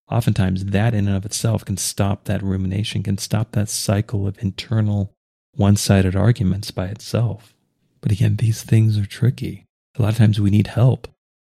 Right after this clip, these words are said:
We need someone else to help us know how to deal with this. We need to talk about it with someone else. We need to talk about it with someone we trust, someone who's safe,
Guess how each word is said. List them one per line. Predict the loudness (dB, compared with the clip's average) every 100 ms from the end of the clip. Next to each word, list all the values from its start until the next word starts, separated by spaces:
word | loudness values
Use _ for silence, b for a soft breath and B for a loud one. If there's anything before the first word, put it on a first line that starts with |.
| _
We | -2
need | 0
someone | 0 0 2 2
else | 0
to | 0
help | 0 0
us | -2 -2
know | 0
how | 2 2
to | 2
deal | 2
with | 2
this. | 0 -4
We | 0
need | 0 0
to | -2
talk | 0 0
about | 0
it | -2
with | -4
someone | -6 -6 -6
else. | -8 -12 _ _ _
We | -2
need | 0
to |
talk | 0
about | 0
it | 0
with |
someone | 0 0 0
we | -2
trust, | 0 0 0
someone | 0 0
who's | -2 -6
safe, | -4 0 2 0 -8